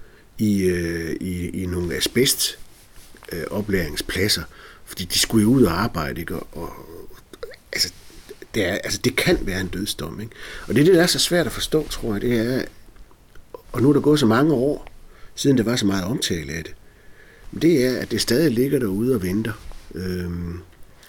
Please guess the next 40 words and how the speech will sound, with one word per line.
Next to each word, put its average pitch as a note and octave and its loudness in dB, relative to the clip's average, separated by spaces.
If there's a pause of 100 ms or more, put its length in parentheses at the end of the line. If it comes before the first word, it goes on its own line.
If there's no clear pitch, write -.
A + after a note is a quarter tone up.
(440)
så - 0
der A2+ 4
kan D#3+ 4
komme C3 4
en, G2+ 4
øh, F#2 0
en F#2+ 2
ny A#2 6
bølge F#2+ 0 (100)
af, D#2 -8
altså, G#2+ 0
jeg G#2+ 2
tror, - -4
altså, - 2
ikke, D3 6
slet C3+ 4
ikke, D3 2
som A2 2
vi G#2+ 0
har G#2 0
set, D#3+ 2 (400)
men A2+ 4
det B2+ 4
betyder A#2+ 2
bare, B2+ 6
at C3 2
den G#2 2
formentlig C3 2
ikke B2 -2
topper, C3 -2 (640)
men A#2 4
måske A2 2
vil G2 -4
den F#2+ -2
holde G#2 -2
sig - -6
på G2 -8
et, E2 -10
et, F2 -10
et, F2+ -10